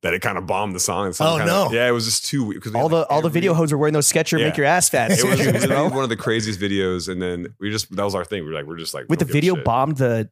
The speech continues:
Speaker 2: You
Speaker 3: the track?
Speaker 2: sabotage
Speaker 1: But,
Speaker 2: yourself?
Speaker 1: but it was a really big pop kinda hip hop song that, like, if we just done a video with, like, girls
Speaker 2: Right,
Speaker 1: and a
Speaker 2: right.
Speaker 1: pool
Speaker 3: Yeah.
Speaker 1: and cars,
Speaker 2: Champagne.
Speaker 1: would have been easy, but we were, we were taking the, the different road
Speaker 3: The
Speaker 1: always. We're always the
Speaker 2: Yeah.
Speaker 1: guys doing something
Speaker 3: Doesn't
Speaker 1: different.
Speaker 3: pay to take risks.
Speaker 1: But it pays off in general with what we do. Like, you,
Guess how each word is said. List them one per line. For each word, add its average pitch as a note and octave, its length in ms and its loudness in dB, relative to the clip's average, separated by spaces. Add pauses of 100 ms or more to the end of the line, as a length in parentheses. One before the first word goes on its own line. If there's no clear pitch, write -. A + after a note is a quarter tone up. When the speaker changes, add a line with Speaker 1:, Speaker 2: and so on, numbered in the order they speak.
Speaker 2:
You C3 100 2
Speaker 3:
the - 60 2
track? D3 220 4
Speaker 2:
sabotage D#3+ 340 2
Speaker 1:
But, D3 60 0
Speaker 2:
yourself? D3 220 2
Speaker 1:
but C3 60 4
it D#3+ 40 4
was F#3 120 0
a F#3 60 0
really F3 160 0
big A2 380 -4
pop - 360 -4
kinda F#2+ 200 -4
hip F#2 160 -6
hop G2 180 -2
song G2+ 300 -2
that, F2 80 -2
like, F2+ 140 -6
if E2 40 -16
we G2+ 120 -2
just F#2+ 220 -8
done F#2 200 -4
a - 20 -4
video E2+ 220 -6
with, D#2+ 80 -8
like, D#2+ 140 -6 (260)
girls E2 440 -4
Speaker 2:
Right, D3 180 4
Speaker 1:
and B2+ 40 -6
a B2 40 -10
Speaker 2:
right. B2 100 -8
Speaker 1:
pool A2 100 0
Speaker 3:
Yeah. F#2+ 240 0
Speaker 1:
and F2 80 -6
cars, F2 280 0
Speaker 2:
Champagne. B2+ 600 0 (260)
Speaker 1:
would C3 120 -2
have A#2+ 40 -2
been B2 120 0
easy, A2 200 -2
but E2 120 -8
we G2 100 -2
were, G2+ 160 0
we G2 100 -4
were G#2 60 -4
taking F#2 280 -6
the, D#2 200 -10 (140)
the F2 80 -14
different E2 260 -10
road C#2 220 -10 (180)
Speaker 3:
The A#2 120 0
Speaker 1:
always. D#2 360 -4
We're G#2 60 -2
always B2+ 240 2
the G#2 80 4
Speaker 2:
Yeah. D#2 80 2
Speaker 1:
guys G#2 220 0
doing F#2+ 160 -4
something - 160 -2
Speaker 3:
Doesn't F3+ 180 2
Speaker 1:
different. - 160 2
Speaker 3:
pay D#3+ 60 4
to C3+ 60 -4
take D3 220 0
risks. A#2+ 320 2
Speaker 1:
But D#3+ 100 4
it D3+ 120 -4
pays E3 540 -2
off C3 360 0
in A2 220 -4
general G#2 380 -2
with F#2 100 -2
what F#2+ 80 -2
we F2 100 -6
do. E2+ 200 -4
Like, E2 200 -10
you, F2+ 100 -8